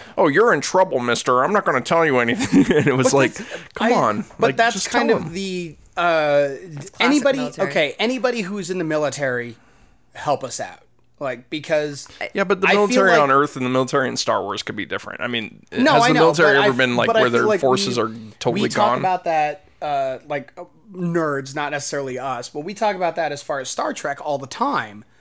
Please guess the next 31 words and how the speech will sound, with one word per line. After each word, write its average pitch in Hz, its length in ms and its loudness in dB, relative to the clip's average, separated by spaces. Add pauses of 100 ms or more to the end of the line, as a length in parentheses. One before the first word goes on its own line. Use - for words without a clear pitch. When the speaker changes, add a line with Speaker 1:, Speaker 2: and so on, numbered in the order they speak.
(400)
Speaker 2:
that, 143 540 -2 (560)
like, 147 320 -14
that's 180 260 -2
what - 140 -10
Kirk 185 320 -4
does. 113 540 -8
Kirk 180 480 -4
is 135 180 -10
constantly, 139 1120 -8 (500)
uh, 127 440 -6 (340)
like, 123 380 -12 (260)
defying 139 600 -2
direct 135 440 -6
orders, 127 680 -10 (340)
and 143 180 -2
he 139 160 -14
just 139 260 -8
happens 139 680 -4
to 139 120 -6
make 135 240 -6
it 123 80 -10
out. 123 480 -8 (280)
Speaker 1:
Right. - 260 -20
Speaker 2:
Like, 123 220 -6
dot, 131 180 -4
dot, 127 220 -8
dot, 131 320 -8
but 156 120 -2
at 139 160 -8
what 131 220 -10
cost? 127 640 -6